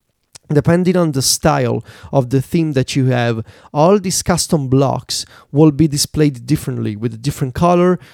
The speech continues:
uh, with a different formatting that makes them stand out, uh, inside of a document. Uh, there's also another menu that is, uh, indicated by the letter A.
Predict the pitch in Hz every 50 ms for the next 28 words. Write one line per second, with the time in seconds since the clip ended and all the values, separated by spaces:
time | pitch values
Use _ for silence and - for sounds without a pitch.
0 | - - - 135 139 131 127 127 127 127 123 120 127 135 123 131 120 135 - -
1 | - 139 127 - - 147 139 139 147 139 135 131 127 127 120 107 117 120 120 -
2 | - 131 131 127 - - 147 131 123 - - - - 147 131 127 123 123 120 117
3 | 110 - - - - - 143 131 127 123 139 139 139 - - 151 139 123 113 117
4 | 110 127 120 117 - 139 139 135 135 - - - - - - - - _ - 139
5 | 131 131 131 143 151 147 214 220 - - 226 214 220 - 165 160 165 156 156 143
6 | 139 131 131 135 147 160 180 190 190 - - 147 143 135 135 131 123 117 131 131
7 | 127 127 139 147 139 135 - 165 147 147 127 120 127 135 127 123 123 123 120 123
8 | 127 117 120 120 120 - 120 131 127 131 143 165 185